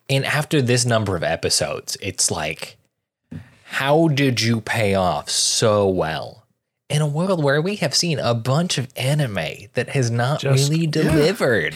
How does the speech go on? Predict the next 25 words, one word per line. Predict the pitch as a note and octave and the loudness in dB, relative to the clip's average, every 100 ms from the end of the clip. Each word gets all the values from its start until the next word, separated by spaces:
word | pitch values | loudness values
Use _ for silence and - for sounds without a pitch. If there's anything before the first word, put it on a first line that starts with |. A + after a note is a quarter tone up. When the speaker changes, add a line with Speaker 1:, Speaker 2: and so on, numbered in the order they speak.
| - | -2
Speaker 2:
<laughs> | D3+ F3 | 0 2
Speaker 3:
No, | F3+ A3+ F#3+ | 2 2 2
Speaker 2:
It | E3 | 2
Speaker 3:
there's | G#3 - | 2 2
Speaker 2:
just | - - | -2 -2
Speaker 1:
To | F3+ - - _ | -2 -2 -6 _
Speaker 2:
fall | F#3+ A3 G#3+ | 2 4 2
flat | G#3+ G3+ | 2 4
on | G3 | 4
their | F#3+ F3+ | 2 2
face, | F3+ E3+ D3 - | 2 2 2 0
like, | D3 C3+ | 0 0
what? | - C3 C#3 C#3+ C#3 D#3 F3 | -2 -2 0 0 -2 -2 -2
Speaker 3:
No, | G3 - _ _ _ - | -2 -6 _ _ _ -4
at | D3 | -2
the | D#3+ | -2
beginning | D3+ D#3+ D3 | -2 -2 2
of | A#2+ | 2
the | C#3+ | 2
podcast, | D3+ A#2+ A2 C#3+ | 0 0 0 2
you | C#3+ | 2
even | C3+ A#2+ | 2 0
mentioned | C3+ C#3 B2+ G2+ | 0 0 -2 0
Death | B2+ C3 | -2 -2
Note. | G#2+ F2+ | -4 -6